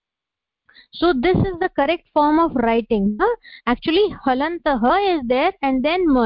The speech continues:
is there. But ha sound followed by the, um, nasika varna, ma, is difficult to pronounce.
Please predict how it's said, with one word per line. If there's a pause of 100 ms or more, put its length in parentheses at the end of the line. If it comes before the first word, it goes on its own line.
(100)
is
there. (320)
But (340)
ha (340)
sound (120)
followed
by
the, (440)
um, (220)
nasika
varna,
ma, (640)
is
difficult
to
pronounce.